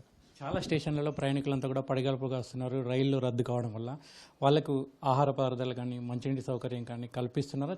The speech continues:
చాలామంది కూడా ఇంట్లో ఉన్నవాళ్ళు తమ వాళ్ళు ఇంకా ఇప్పటివరకు కూడా గమ్యస్థానాలకు చేరుకోలేదని కూడా ఆందోళన వ్యక్తం చేస్తున్నారు. అటువంటి వాళ్ళకు మీరు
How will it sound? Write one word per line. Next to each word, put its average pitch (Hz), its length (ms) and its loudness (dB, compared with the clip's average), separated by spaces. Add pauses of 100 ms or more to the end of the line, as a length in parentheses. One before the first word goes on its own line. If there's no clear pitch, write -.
చాలామంది 151 300 -2
కూడా 151 140 -2
ఇంట్లో 139 400 4
ఉన్నవాళ్ళు 135 480 0 (100)
తమ 131 140 2
వాళ్ళు 143 160 0
ఇంకా 135 160 0
ఇప్పటివరకు 143 420 0
కూడా 151 260 4 (380)
గమ్యస్థానాలకు 143 600 4 (140)
చేరుకోలేదని 156 600 4
కూడా 139 160 -4
ఆందోళన 135 380 4
వ్యక్తం 123 340 0
చేస్తున్నారు. 117 300 -4
అటువంటి 160 260 0
వాళ్ళకు 160 240 2
మీరు 139 240 -2